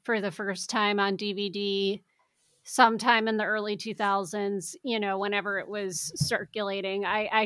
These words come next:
uh, it's one of many movies I don't remember seeing for the first time, but,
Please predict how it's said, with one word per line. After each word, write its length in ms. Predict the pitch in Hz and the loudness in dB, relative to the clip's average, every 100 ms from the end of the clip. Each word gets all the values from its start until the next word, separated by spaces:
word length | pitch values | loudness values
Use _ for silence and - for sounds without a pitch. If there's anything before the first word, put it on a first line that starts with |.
| 147 - - | 0 -8 -2
uh, 140 | 254 | 0
it's 200 | 240 - | -2 2
one 140 | 277 | 6
of 140 | 285 233 | 6 6
many 260 | 240 240 | 4 4
movies 380 | 233 208 214 202 | 2 2 0 0
I 80 | 208 | 0
don't 180 | 202 196 | 0 -2
remember 480 | 220 208 196 190 190 | -4 -2 -2 -2 -4
seeing 460 | - 208 190 202 | -2 0 0 0
for 160 | 190 233 | -2 -4
the 80 | 226 | -4
first 380 | 247 240 - - | -2 -4 -4 -2
time, 380 | 254 226 226 | 2 2 2
but, 200 | 208 208 | 2 0